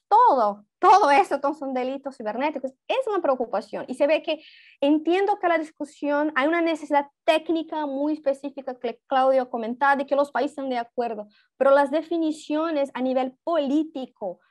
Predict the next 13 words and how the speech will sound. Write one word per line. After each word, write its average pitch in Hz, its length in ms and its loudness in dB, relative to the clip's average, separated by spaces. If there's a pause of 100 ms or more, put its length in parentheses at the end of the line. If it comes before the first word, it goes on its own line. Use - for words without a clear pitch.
(160)
que 269 140 4
es 277 80 0
un 269 120 -6
punto 254 260 -12
que 247 100 -10
sí 294 120 -10
se 311 100 -10
discute, 311 480 -6 (300)
son 311 300 0
las 294 140 2
más 254 180 0
diversas. - 520 -4 (100)
Y 311 400 0